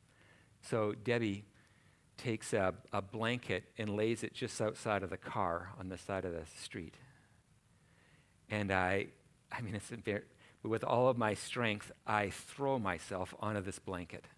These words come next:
<clears throat> And then Dave, who was just speaking, and a few others, yeah, thank you, Trevor, wherever you are, still owe you one. They, uh, they pick me up, four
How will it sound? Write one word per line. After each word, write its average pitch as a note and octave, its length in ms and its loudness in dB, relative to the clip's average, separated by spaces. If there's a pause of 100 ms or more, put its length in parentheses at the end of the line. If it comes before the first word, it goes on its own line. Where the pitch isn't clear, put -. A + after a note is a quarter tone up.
(300)
<clears throat> - 40 -12 (920)
And A2 160 -2
then G#2+ 220 -2 (100)
Dave, A#2+ 300 2
who G#2 100 -8
was F#2+ 140 -6
just - 160 -10
speaking, A2 420 -8 (560)
and A2 100 -4
a G#2 40 -6
few G#2+ 200 -2
others, G2 480 -2 (1040)
yeah, F#2+ 240 -2 (220)
thank - 180 -10
you, G#2 60 -12
Trevor, F2 360 -8
wherever F2 240 -8
you F2 200 -4
are, E2+ 220 -6 (420)
still - 300 -10
owe E2+ 40 -8
you F2 160 -8
one. E2 180 -10 (840)
They, G#2+ 360 4
uh, F#2+ 360 4 (420)
they A2 140 2
pick - 360 -6
me A#2 180 0
up, G2 240 0 (160)
four A#2+ 480 2